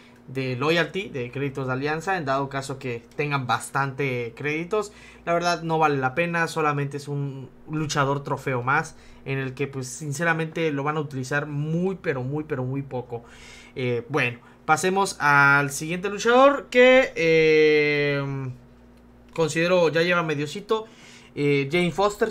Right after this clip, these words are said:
Jane Foster es otra luchadora que la verdad es muy mala. Eh, ojo que esta luchadora va a ser mejorada. Eh, sin embargo, a pesar del buff, yo solamente la subiría a regular, ¿ok? Esto tómenlo en consideración cuando ya salga su mejora de,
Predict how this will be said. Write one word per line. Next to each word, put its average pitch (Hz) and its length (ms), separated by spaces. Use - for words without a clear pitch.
Jane 165 160
Foster 170 500
es - 220
otra 160 300
luchadora 143 520
que 143 140
la 131 220
verdad 143 360
es 139 220
muy 160 260
mala. 156 400
Eh, 147 580
ojo 190 500
que 156 280
esta 190 240
luchadora 165 500
va 165 480
a 156 60
ser 160 320
mejorada. 143 720
Eh, 135 280
sin 151 220
embargo, 160 520
a 151 120
pesar 156 300
del 160 160
buff, 170 360
yo 160 160
solamente 160 560
la 147 160
subiría 143 640
a 139 200
regular, 123 760
¿ok? 135 200
Esto 156 380
tómenlo 160 320
en 151 100
consideración 131 600
cuando 147 240
ya 139 160
salga 147 260
su 123 340
mejora 143 420
de, 113 280